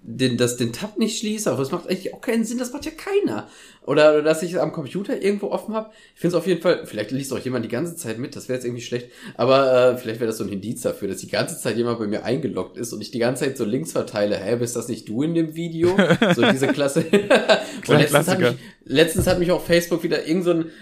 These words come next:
Speaker 1: auf Facebook hab ich ja noch so urviele Freunde, die ich irgendwie aus der Realschulzeit, Klasse fünf irgendwie, die waren in einer Parallelklasse irgendwie und war mit denen grundlos befreundet und man hat noch nie ein Wort mit denen ge-, gewechselt.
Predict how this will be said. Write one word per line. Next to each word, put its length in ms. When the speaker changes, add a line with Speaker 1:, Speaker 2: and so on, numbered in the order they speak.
Speaker 1:
auf 180
Facebook 320
hab 80
ich 60
ja 80
noch 100
so 300
urviele 520
Freunde, 480
die 120
ich 120
irgendwie 220
aus 180
der 220
Realschulzeit, 1000
Klasse 280
fünf 480
irgendwie, 380
die 120
waren 140
in 100
einer 80
Parallelklasse 920
irgendwie 420
und 60
war 120
mit 340
denen 340
grundlos 480
befreundet 680
und 340
man 120
hat 120
noch 100
nie 140
ein 80
Wort 160
mit 100
denen 120
ge-, 220
gewechselt. 560